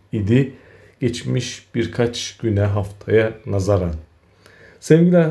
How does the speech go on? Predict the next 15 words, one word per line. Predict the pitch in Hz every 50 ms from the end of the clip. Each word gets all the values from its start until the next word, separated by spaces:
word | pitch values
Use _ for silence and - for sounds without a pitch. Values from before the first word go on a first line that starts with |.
| 156 - -
arkadaşlar, | 156 143 - - 151 147 147 - 147
on | 147 147
yedi | 143 147 139 131
otuz | 139 131 - - 127 123 123
birde | 123 120 117 110 123 131 131 117 107
Borsa | 110 110 104 - 113 107
İstanbul'un, | - - - - 113 107 104 104 104 104 104 104 104 104 117 117 120 127 127 127 - - - - - - - - - - - _ 104
e, | - 107 104 101 101 101 101 101 101 104 110 113 117
da | 113 110 104 104
bir | 117 120
şirketin | 120 - - 117 - - - 104 95 - - 131 131 131 - - - - - - - _ _
sermaye | - - - 131 113 110 110 110 117 127 127
arttırımına | - - - - 107 101 101 101 101 98
ilgili | 98 98 101 120 127
haber | 127 120 107 101 107 104 101